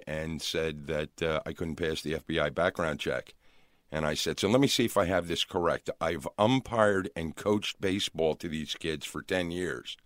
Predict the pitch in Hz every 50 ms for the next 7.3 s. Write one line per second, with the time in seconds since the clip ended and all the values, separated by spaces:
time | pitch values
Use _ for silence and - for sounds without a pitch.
0 | _ _ _ - - - _ _ - - - - - _ _ _ - 90 87 85
1 | 82 85 82 82 80 82 80 80 - - 82 80 76 67 85 85 80 80 73 65
2 | 92 98 107 - - - 110 101 95 85 92 92 82 82 80 80 80 78 78 87
3 | 90 98 - - - - 92 90 82 - - 95 90 76 - - 95 87 82 80
4 | 80 80 76 73 71 - - - - - _ _ _ - 78 82 87 92 98 104
5 | 107 101 90 78 95 95 101 - - - 95 90 85 87 85 87 80 78 85 76
6 | 71 90 95 104 98 - - 90 90 82 67 90 95 90 - - - 82 - -
7 | - 85 78 73 71 71